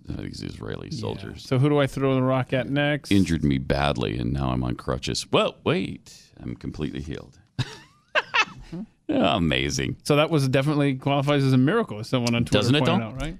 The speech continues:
Speaker 1: There's a, another one here, too, with
Speaker 2: Oh.
Speaker 1: a, with a pastor in East Jordan, Michigan.
Speaker 2: Oh.
Speaker 1: Uh, he had a stop-motion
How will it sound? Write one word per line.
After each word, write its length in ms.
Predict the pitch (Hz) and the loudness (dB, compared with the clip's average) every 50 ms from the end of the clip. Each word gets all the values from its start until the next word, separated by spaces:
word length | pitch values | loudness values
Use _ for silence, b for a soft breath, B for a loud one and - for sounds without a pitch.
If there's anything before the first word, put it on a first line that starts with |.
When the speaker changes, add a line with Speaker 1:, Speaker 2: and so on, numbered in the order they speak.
| - _ | -14 _
Speaker 1:
There's 240 | - 104 120 117 - | 0 2 2 4 4
a, 100 | 120 92 - - | 2 2 2 2
another 460 | 104 104 104 95 104 107 120 156 233 | 4 4 4 6 4 4 2 2 0
one 180 | 226 190 82 - | 0 -2 -2 -2
here, 160 | - - 60 | -2 -4 -4
too, 280 | - - 110 107 - 80 69 | -2 -2 0 0 0 0 0
with 160 | 67 65 69 | -2 0 0
Speaker 2:
Oh. 80 | 69 67 69 | 0 0 0
Speaker 1:
a, 40 | - - - | -2 -8 -4
with 120 | - 87 82 | -4 -2 -2
a 60 | 80 | 0
pastor 460 | - 107 110 117 123 117 - 127 101 | 0 2 2 2 0 0 0 2 2
in 100 | 87 87 | 2 2
East 280 | - - 113 117 110 - | 0 0 -2 -2 -2 -2
Jordan, 280 | - 98 92 87 80 73 | -2 -2 0 0 0 0
Michigan. 460 | 76 87 92 - - 64 64 60 - | 0 -2 -2 -4 -4 -2 -2 -2 -2
Speaker 2:
Oh. 440 | - - - 392 311 - - - - _ _ _ _ _ _ _ _ _ _ _ _ | -4 -4 -4 -6 -6 -8 -10 -16 -20 _ _ _ _ _ _ _ _ _ _ _ _
Speaker 1:
Uh, 380 | - 87 85 80 80 80 78 73 - - _ _ | 0 2 4 4 4 4 2 0 -4 -12 _ _
he 200 | - 104 127 131 127 | -4 -2 0 2 2
had 180 | 147 143 139 | 2 2 0
a 120 | 123 104 87 | 0 -2 0
stop-motion 1040 | - - - - - - 135 131 143 - - 117 123 120 123 - - 120 110 107 | 0 0 -2 -2 0 0 -2 -2 -2 -6 -4 -2 0 0 0 0 0 0 0 0